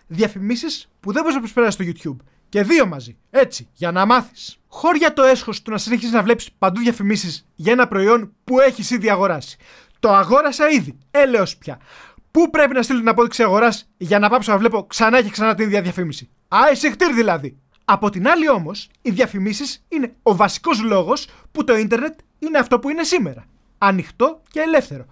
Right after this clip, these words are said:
επιτρέποντας στον καθένα να ξεκινήσει δωρεάν ένα κανάλι στο YouTube ή μια ιστοσελίδα που μπορεί στην πορεία να γίνει ολόκληρη η καριέρα του. Αντικειμενικά, οι διαφημίσεις είναι ο αποκλειστικός και μόνος λόγος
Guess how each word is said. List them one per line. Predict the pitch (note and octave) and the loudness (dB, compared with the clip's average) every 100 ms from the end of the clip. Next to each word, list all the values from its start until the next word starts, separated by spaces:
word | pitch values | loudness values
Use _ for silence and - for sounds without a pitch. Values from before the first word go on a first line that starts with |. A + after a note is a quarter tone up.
| _ _ | _ _
επιτρέποντας | G3+ G3 G#3 C#4 D4+ D4 - | -8 -6 -2 -2 -2 -8 -6
στον | - G#3 | -2 -2
καθένα | F3+ C4+ A3 A3 D#4+ - _ | 0 0 0 0 -6 -10 _
να | G#3 | -8
ξεκινήσει | G3+ G3+ C4 B3+ C3 _ _ | -6 -6 -4 -4 -6 _ _
δωρεάν | D#3+ F3 A3+ C#4 | 0 2 2 2
ένα | C4+ | 0
κανάλι | A#3+ G#3 | 0 0
στο | G#3 | -4
YouTube | - - D4 - _ _ _ - | -6 -6 -6 -6 _ _ _ -6
ή | C#4 | -2
μια | D4 | 0
ιστοσελίδα | A#3+ A3 E3 D#3 F#3+ C4+ D#4+ _ _ _ | 0 -4 -8 -6 -2 -2 -4 _ _ _
που | F3+ | -2
μπορεί | F#3+ C#4 | 0 0
στην | B3+ | -2
πορεία | G3 A3+ D#4+ | 0 0 0
να | A3 | 0
γίνει | A3 D#4 - _ | -2 -4 -6 _
ολόκληρη | - G#3+ G3+ C#4+ D#4+ C4+ | 0 2 4 2 0 -6
η | |
καριέρα | B3+ A#3 G#3+ C#3+ | -4 -2 -2 -2
του. | - _ _ | -10 _ _
Αντικειμενικά, | G#3+ G3+ G3 A3+ G#3 F#3+ G3 G3 B3 _ _ | -2 -2 -2 0 0 0 0 0 0 _ _
οι | G#3 | -4
διαφημίσεις | E3+ G#3 G#3 G3+ A#3+ D4+ - - | 0 -2 -2 -4 -4 -6 -10 -4
είναι | C4+ A#3+ _ _ | -2 -2 _ _
ο | G#3 | 2
αποκλειστικός | G3 G3 - E3 - C#4+ C4 | 2 0 -10 -12 -10 -6 -4
και | A#3 | 0
μόνος | C4+ F#3+ | 0 0
λόγος | F#3+ F#3+ F3+ D#4 | 0 0 0 -4